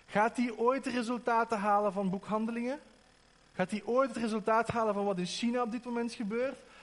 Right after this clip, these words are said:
Gaat die ooit de resultaten halen wat John Wesley gedaan heeft? Nee, want we hebben die vijf velden nodig. Dus ik wil deze ochtend voorstellen dat we moeten beginnen denken in termen van die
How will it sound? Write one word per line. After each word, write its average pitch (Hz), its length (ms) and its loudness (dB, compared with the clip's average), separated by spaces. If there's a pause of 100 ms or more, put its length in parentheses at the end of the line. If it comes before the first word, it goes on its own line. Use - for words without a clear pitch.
Gaat 196 140 -2
die 208 140 -8
ooit 240 180 2
de - 60 -6
resultaten 220 580 0
halen 214 220 0
wat 185 160 -2
John 190 200 0
Wesley 226 320 2
gedaan 226 380 0
heeft? 247 500 -6 (580)
Nee, 175 300 -4 (800)
want 135 140 -12
we 180 60 -2
hebben 156 120 -6
die 160 140 -4
vijf 160 260 -2 (140)
velden 151 360 -6
nodig. 131 240 -6
Dus 139 100 -6
ik 156 100 -12
wil 196 80 -2
deze 202 240 0
ochtend 208 280 -2
voorstellen 214 600 -2 (220)
dat 175 140 0
we 190 60 2
moeten 196 220 0
beginnen 190 300 0
denken 208 380 -2
in 185 140 -4
termen 202 360 0
van 185 220 0
die 175 240 -2